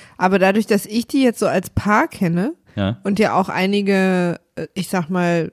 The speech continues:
Speaker 1: mehr oder weniger süße Situationen zwischen denen schon erlebt hab
Speaker 2: Ja.
Speaker 1: und wie so eine Familie, ist ja auch kompliziert, ne,
Speaker 2: Ja.
Speaker 1: ähm, war das für mich total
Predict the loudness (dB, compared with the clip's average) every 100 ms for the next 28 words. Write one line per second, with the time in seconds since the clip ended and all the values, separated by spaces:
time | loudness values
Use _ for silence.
0 | -6 -2 0 2 0 -2 0 0 2 2
1 | 2 0 0 0 0 0 -2 0 -2 -2
2 | -2 -2 -2 -6 -4 -4 -4 -6 -6 -2
3 | 2 2 2 0 0 -2 -6 -4 -2 2
4 | 2 4 2 0 -4 -8 -6 -6 -6 -8
5 | -10 -2 2 2 0 -2 -2 -2 2 2
6 | 2 -4 -20 -20 -20 _ -2 2 4 4
7 | 0 -2 -4 -6 -10 _ _ 0 2 2
8 | 0 -4 -2 0 -2 -6 -14 -18 _ _
9 | _ _ _ -8 -6 -6 -2 2 4 4
10 | 4 2 -2